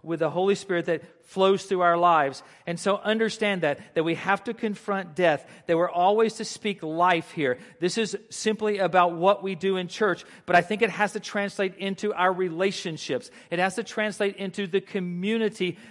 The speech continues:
that you and I live in. So what happens is this, that when I have the opportunity to open the door of your life, and when I look into your life,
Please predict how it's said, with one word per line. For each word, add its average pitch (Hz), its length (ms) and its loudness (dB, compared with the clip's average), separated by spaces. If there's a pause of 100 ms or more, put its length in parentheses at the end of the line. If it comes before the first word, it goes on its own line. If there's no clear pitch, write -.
that 175 140 -2
you 196 180 -2
and 190 120 0
I 180 280 0 (180)
live 170 320 4
in. 131 220 0 (180)
So - 180 2
what 202 160 4
happens 220 560 0
is 208 180 -4
this, 180 340 2 (180)
that 185 160 0
when 190 320 -2
I 196 220 2
have 226 480 0
the 233 160 2
opportunity 214 1040 -2 (300)
to 214 200 2
open 233 380 2
the 247 100 -2
door 202 300 2
of 196 100 0
your 202 140 0
life, 170 480 0 (240)
and 190 140 -2
when 190 100 0
I 185 120 4
look 233 340 2
into 240 280 -4
your 220 220 2
life, 165 500 0